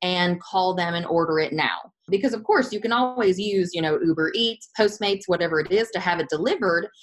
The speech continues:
but you're just aware, you're having that conscious message come through of saying, "Hey, you know, now's the time," so that you're not missing that.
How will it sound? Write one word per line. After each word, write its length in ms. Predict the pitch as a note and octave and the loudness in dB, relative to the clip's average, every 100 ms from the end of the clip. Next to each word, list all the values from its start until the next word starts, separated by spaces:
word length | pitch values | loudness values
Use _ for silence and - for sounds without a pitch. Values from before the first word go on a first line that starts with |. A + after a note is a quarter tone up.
| - | -12
but 160 | - A#3+ | -4 -2
you're 120 | A#3+ | -2
just 300 | A#3+ C4+ C4 - | -2 -6 -6 -4
aware, 680 | G3 F3+ G3 F3+ C#3+ C#3 - | -2 0 0 0 0 -2 -2
you're 160 | F3+ F#3 | 0 2
having 380 | G3 F#3+ F#3 | 2 0 0
that 140 | F3 E3 - | 0 0 -2
conscious 760 | - G3+ G#3+ G#3+ F#3 F3 - - | 0 0 0 0 0 0 -4 -8
message 640 | E3+ F3+ F#3 F#3+ D#3 D3+ - | 0 2 0 2 0 0 -2
come 240 | F#3 E3+ E3 | 0 0 0
through 440 | E3+ E3 D#3 D3+ | -2 0 2 2
of 120 | D3 | 0
saying, 300 | D#3+ E3 D3+ D#3 | -2 0 0 0
"Hey, 160 | F3+ E3 | 0 0
you 180 | D#3 | 0
know, 120 | D#3 D3+ | -2 0
now's 360 | D#3+ D#3 D#3+ - | 2 0 0 -4
the 80 | C#3+ F#3+ G3 | -6 -2 0
time," 320 | D#3 C#3+ D#3+ _ _ _ | 0 -6 -12 _ _ _
so 160 | - G#3+ | -6 -2
that 120 | G#3 | 0
you're 140 | G3 | 2
not 220 | G3 F3+ | 2 0
missing 520 | D#3+ E3 E3 - B2+ B2 | 0 0 -2 -2 0 2
that. 220 | G#2 | 0